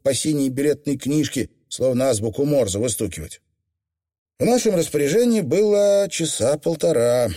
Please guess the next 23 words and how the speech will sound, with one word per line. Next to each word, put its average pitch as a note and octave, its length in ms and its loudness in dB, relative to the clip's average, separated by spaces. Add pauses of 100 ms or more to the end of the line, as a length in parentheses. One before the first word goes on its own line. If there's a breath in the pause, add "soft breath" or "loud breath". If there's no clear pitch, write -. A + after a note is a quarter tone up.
(680 loud breath)
Что - 300 -4
ж B2+ 80 -6
делать? B2 420 -6 (680)
Я A#2 160 0
сразу C3+ 460 -2
вспомнил C3+ 720 -2 (360)
про A2+ 140 0
взрослую A2 840 -4
библиотеку. G#2+ 960 -6 (640)
Она G#2+ 200 -2
была A2 200 0
совсем G#2 440 -2
рядом, G#2+ 460 0
на F#2 80 -4
углу, G#2+ 520 0 (280)
но G#2+ 120 -2
попасть A#2 640 -2
туда G3+ 300 0
я A#2 200 2
раньше D3+ 420 -2
никак E3 600 -2
не F3 140 -2
мог. C4+ 380 0